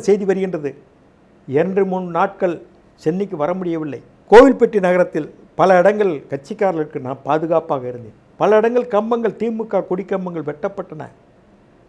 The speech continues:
திருநெல்வேலி மாவட்டத்தில் ஆலடி அருணாவுடைய பெட்ரோல் பல்கெல்லாம் ஒடிக்கப்பட்டது. புளியங்குடி பழனிசாமி நல்ல பேச்சாளர், அவர் வீடெல்லாம் நசுக்கப்பட்டு தெருவில் வாழ்ந்தார்.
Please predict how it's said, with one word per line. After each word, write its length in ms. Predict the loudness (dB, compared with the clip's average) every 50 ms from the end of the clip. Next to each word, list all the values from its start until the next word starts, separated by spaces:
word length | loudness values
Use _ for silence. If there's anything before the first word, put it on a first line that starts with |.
| _ _
திருநெல்வேலி 460 | -4 0 4 4 4 4 2 0 0 0
மாவட்டத்தில் 380 | 2 2 2 2 0 -2 2 2 4
ஆலடி 240 | 4 4 6 4 4
அருணாவுடைய 500 | 4 2 -2 -2 -2 -2 -2 -2 -2 0 0 0 -2 -4 -10 _ _ _ _ _ _ _ _ _ _ -2
பெட்ரோல் 400 | -2 -2 2 0 0 0 2 0
பல்கெல்லாம் 420 | -4 -4 -4 -4 -6 -6 -6 -6 -10 -12 -8 -6
ஒடிக்கப்பட்டது. 520 | -6 -6 -4 -6 -6 -6 -6 -8 -8 -8 -8 -10 -8 -6
புளியங்குடி 440 | -4 -2 -2 -2 -4 -2 -4 -4 -2 -2
பழனிசாமி 560 | -2 -2 -2 -4 -6 -4 -2 -2 -2 -2 -2 -4 -6
நல்ல 220 | -6 -4 -6 -8 -8 -6
பேச்சாளர், 540 | -6 -6 -6 -6 -4 -2 -2 -2 -2 -6 -12 -20 _ _ _ _ _ _ _ _ _ _ _ _
அவர் 160 | -2 -2 -2 0 0
வீடெல்லாம் 440 | 2 4 4 6 4 4 2 0 -2
நசுக்கப்பட்டு 500 | -4 -6 -4 -6 -6 -6 -4 -10 -12 -12 -6 -4
தெருவில் 340 | -2 -2 0 0 -2 -2 -2
வாழ்ந்தார். 340 | -4 -6 -6 -12 -14 -14